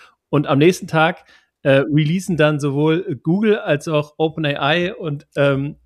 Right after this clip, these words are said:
alle irgendwie was Neues und die Welt ändert sich wieder. Oh, ein neues Videomodell, was irgendwie, keine Ahnung, fünfmal schneller ist oder was auch immer.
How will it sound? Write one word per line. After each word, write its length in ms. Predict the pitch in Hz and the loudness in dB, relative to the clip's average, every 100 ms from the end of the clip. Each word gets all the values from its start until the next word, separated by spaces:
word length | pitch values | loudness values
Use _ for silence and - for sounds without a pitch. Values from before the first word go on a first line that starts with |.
| _ | _
alle 440 | 170 160 190 180 226 - | -2 2 4 2 0 -2
irgendwie 300 | 170 160 165 | -2 0 2
was 180 | 160 156 | 2 4
Neues 380 | 165 190 190 | 4 4 0
und 180 | - 156 | -6 -6
die 80 | 147 | -2
Welt 180 | 143 170 | -2 0
ändert 240 | 151 160 | 0 0
sich 140 | 156 - | -2 -8
wieder. 220 | 104 180 | -4 0
Oh, 160 | 254 | 0
ein 160 | 139 123 | 0 0
neues 220 | 139 147 | -2 -2
Videomodell, 500 | 170 196 180 156 160 | -4 -2 -2 0 0
was 160 | 143 147 | 0 -6
irgendwie, 300 | 160 147 143 | -10 -8 -10
keine 280 | - 143 147 | -6 -6 -4
Ahnung, 260 | 165 160 | -6 -8
fünfmal 300 | - 147 - | -8 -10 -6
schneller 320 | 143 170 170 | -6 -2 -2
ist 140 | 127 - | -2 -6
oder 120 | 135 | -6
was 140 | 131 | -6
auch 100 | 139 | -6
immer. 220 | 170 131 | -6 -6